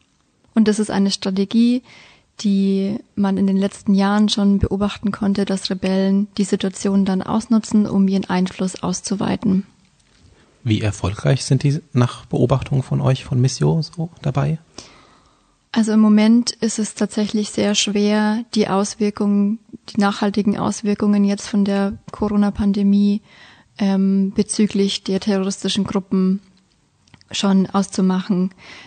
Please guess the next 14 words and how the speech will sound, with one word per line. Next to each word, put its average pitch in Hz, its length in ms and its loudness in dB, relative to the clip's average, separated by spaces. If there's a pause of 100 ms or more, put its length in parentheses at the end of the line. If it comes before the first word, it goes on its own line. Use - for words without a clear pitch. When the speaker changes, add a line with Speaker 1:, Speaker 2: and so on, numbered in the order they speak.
Speaker 1:
Ich - 100 -14
glaub, 196 240 0
das 202 220 -2
wird 202 180 2
noch 202 300 0
einige 196 380 2
Zeit 196 360 -2
dauern, 196 400 4
bis 196 160 -2
sich 202 140 -2
da 190 100 -2
die 190 160 0
Auswirkungen 185 640 -2
dann 185 280 0